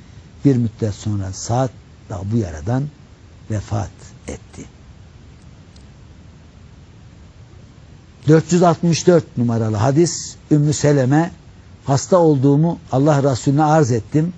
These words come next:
O da insanların arkasından deveye binerek tavaf et buyurdu. Ben de bu şekilde tavafımı yaptım. O sırada Peygamberin Aleyhisselatü Vesselam'ın Kabe'nin karşısında namaza durup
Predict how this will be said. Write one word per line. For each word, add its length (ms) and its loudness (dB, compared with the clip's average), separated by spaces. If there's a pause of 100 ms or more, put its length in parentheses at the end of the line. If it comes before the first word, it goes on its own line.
(180)
O 120 0
da 100 2
insanların 640 0
arkasından 720 -4
deveye 380 2
binerek 340 0 (460)
tavaf 380 2
et 100 -4 (100)
buyurdu. 400 -2 (340)
Ben 180 2
de 120 2
bu 60 0
şekilde 420 0
tavafımı 580 0
yaptım. 340 -2 (500)
O 80 6
sırada 340 2
Peygamberin 560 0
Aleyhisselatü 480 -4
Vesselam'ın 400 -2 (380)
Kabe'nin 420 2
karşısında 540 -2
namaza 420 0
durup 200 0